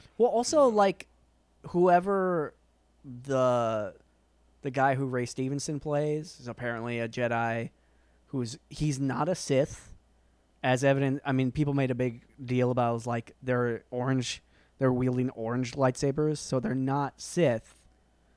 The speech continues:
Speaker 1: They're also not Jedi.
Speaker 2: They were former Jedi
Speaker 1: Yeah.
Speaker 2: who've been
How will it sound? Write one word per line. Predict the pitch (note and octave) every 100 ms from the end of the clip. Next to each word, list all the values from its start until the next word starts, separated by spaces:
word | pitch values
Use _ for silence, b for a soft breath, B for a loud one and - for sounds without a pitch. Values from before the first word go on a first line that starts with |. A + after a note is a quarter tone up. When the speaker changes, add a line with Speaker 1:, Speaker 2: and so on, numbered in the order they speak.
| _ _
Speaker 1:
They're | A#2+
also | B2+ - C3
not | B2+ B2+ C#3+
Jedi. | - C#3 C#3 A#2+ G#2+ G#2 A#2 B2+ _ _ _ _
Speaker 2:
They | C#3+
were | C#3 A2+ _ -
former | D#3+ D#3+ A#2
Jedi | G#2+ G2+ F#2 F2+ F2+
Speaker 1:
Yeah. | C3+ B2 G2+
Speaker 2:
who've | - - - - - _ _ _ _ A#2+
been | A#2+